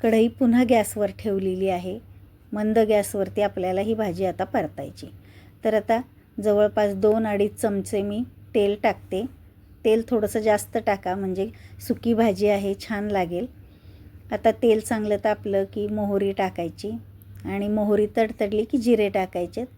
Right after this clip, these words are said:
आणि हिंग टाकायचं आहे. नंतर आपण टाकणार आहोत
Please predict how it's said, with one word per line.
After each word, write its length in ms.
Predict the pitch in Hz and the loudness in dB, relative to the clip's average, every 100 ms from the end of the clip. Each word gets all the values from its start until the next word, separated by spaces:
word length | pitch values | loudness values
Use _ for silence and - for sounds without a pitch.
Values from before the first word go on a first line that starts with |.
| - - | -20 -12
आणि 260 | 190 185 302 - - - | -6 -4 -4 -6 -20 2
हिंग 260 | 269 220 185 175 | 4 4 0 -4
टाकायचं 420 | 160 160 156 - | -8 -10 -12 -14
आहे. 100 | - - - - - - 214 | -16 -20 -20 -20 -20 -14 -8
नंतर 280 | 202 220 | -2 2
आपण 260 | 214 208 214 | 2 0 -4
टाकणार 360 | 196 190 185 180 | -6 -6 -6 -6
आहोत 220 | 185 | -6